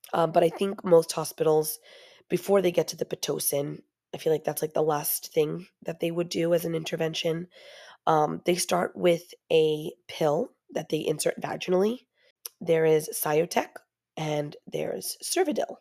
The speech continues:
Most hospitals, unfortunately,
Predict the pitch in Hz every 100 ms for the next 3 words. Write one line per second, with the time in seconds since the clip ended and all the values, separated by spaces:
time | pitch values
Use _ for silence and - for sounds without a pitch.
0 | _ _ _ _ - - _ _ _ _
1 | _ _ _ 208 220 240 - 170 - 156
2 | 156 156 - 160 156 185 170 170 156 -
3 | 151 165 233